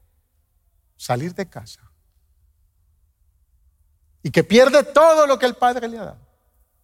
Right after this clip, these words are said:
y que siempre sale al balcón, al porche,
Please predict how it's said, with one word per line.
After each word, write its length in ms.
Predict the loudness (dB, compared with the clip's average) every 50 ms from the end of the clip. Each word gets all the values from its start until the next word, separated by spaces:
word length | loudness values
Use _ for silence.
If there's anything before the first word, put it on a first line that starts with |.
| _ _ _ _ _ _ _ _ _ _ _ _ _ _ _ _ _ _ _ _ _ _ _ _ _ _ _ _ _ _ _ -18
y 80 | -18
que 120 | -12 -10 -10
siempre 680 | -10 -6 -4 -4 -6 -6 -10 -16 -14 -12 -12 -12 -14 -16 _ _ _ _ _ _ _ _ _
sale 520 | -16 -6 -6 -4 -4 -4 -8 -12 -16 -20 _ _ _ _ _ _ _ _ _ _ _ _ _ _ _
al 160 | -12 -12 -10
balcón, 640 | -8 -8 -8 -8 -10 _ -12 -10 -10 -10 -14 -18 -18 _
al 140 | -14 -14 -14
porche, 520 | -14 -16 -16 -16 -16 -16 -20 -20 -20 -20